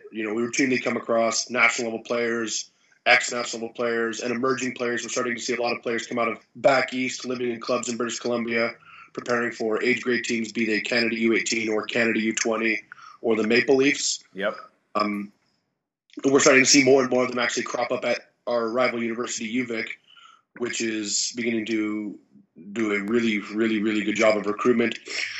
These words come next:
Speaker 1: They have in the past as well.
Speaker 2: Mm-hmm.
Speaker 1: Um, we also get a fair number of those guys, so it's
Speaker 2: Yep.
Speaker 1: it, it, it's, it's, it's a good league for sure. We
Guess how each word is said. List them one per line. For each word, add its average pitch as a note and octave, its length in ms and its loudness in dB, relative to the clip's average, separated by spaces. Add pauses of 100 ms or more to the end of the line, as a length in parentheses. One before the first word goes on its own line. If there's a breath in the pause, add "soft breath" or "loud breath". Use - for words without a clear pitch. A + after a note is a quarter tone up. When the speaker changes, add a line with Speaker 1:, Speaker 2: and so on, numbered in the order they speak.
(140 loud breath)
Speaker 1:
They C3 100 8
have C3 180 8
in B2 60 -4
the A2 100 -8
past B2+ 360 -2
as G#2+ 160 -6
well. B2 340 0 (160)
Speaker 2:
Mm-hmm. G#2 300 -8 (340)
Speaker 1:
Um, G#2 460 -6 (640)
we C3 360 2
also B2+ 360 4
get B2 120 -2
a B2 40 -2
fair B2 200 -2
number B2 200 -4
of A#2+ 80 -8
those B2 180 -6
guys, C3 260 0
so A#2 280 -6
it's - 420 -10
Speaker 2:
Yep. F#2+ 260 -4 (460)
Speaker 1:
it, D#3 40 0
it, F3 300 2
it's, E3+ 180 2
it's, F3 160 0
it's E3 220 0
a D3+ 80 -2
good F#3 200 6
league D#3+ 240 4
for C#3+ 160 -4
sure. A#2+ 460 -6
We C3 160 -8